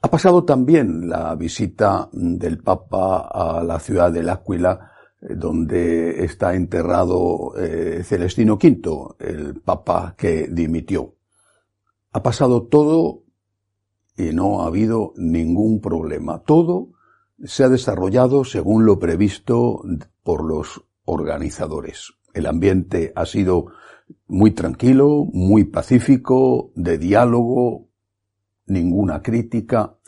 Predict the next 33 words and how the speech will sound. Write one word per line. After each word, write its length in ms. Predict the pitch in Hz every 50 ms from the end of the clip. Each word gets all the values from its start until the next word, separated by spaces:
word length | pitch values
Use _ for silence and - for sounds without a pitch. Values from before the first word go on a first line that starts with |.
| - _ _ _ - - - - - - - _ _ _ _ _ _ -
Eh, 320 | - - - 101 - -
claro 300 | - - 147 131 104 78
que 380 | - - 92 82 85 87 87 87
esto 580 | 82 - - - 107 104 98 92 - - - - - - - - - - - - - - - - - - - - - _ _ _ _ _ _ _
ha, 420 | - - 85 87 - - - - -
ha 140 | - 95 90
sido 320 | - - - 110 101 92
ayudado 580 | 90 95 101 117 113 101 95 98 110 135 131 131
por 160 | - 92 82
el 120 | 85 85 90
hecho 300 | 90 82 - - 107 101
de 140 | 98 87
que 120 | - 101 92
los 200 | 92 92 85 -
cardenales 680 | - 98 87 90 92 92 92 92 95 95 101 98 - - - - - - - _ _ _
no 240 | - - 98 92 90
han 140 | 90 82
podido 800 | - - 87 82 92 92 87 80 92 87 87 85 87 87 - - -
intervenir 840 | 98 92 85 80 - 101 90 87 85 85 90 95 101 104 101 98 85
en 280 | 87 85 82 82 80 80
el 420 | 80 80 80 82 85 85 82 - -
aula 380 | 90 92 87 87 87 82 85 85
magna 420 | 90 95 98 95 90 92 87 82
donde 240 | 82 82 80 80 85
estaban, 600 | - - - 90 85 87 85 80 80 82 80 - - - - - -
eh, 520 | - - - 82 80 - - - - - - _
todos 260 | - 87 82 85 85
reunidos, 480 | 98 104 92 82 80 87 98 110 - -
sino 220 | - 78 80 78
que 100 | - 95
han 120 | 80 82
podido 400 | 80 90 85 82 85 90 87 95
hablar 380 | 98 95 95 85 82 90 101 98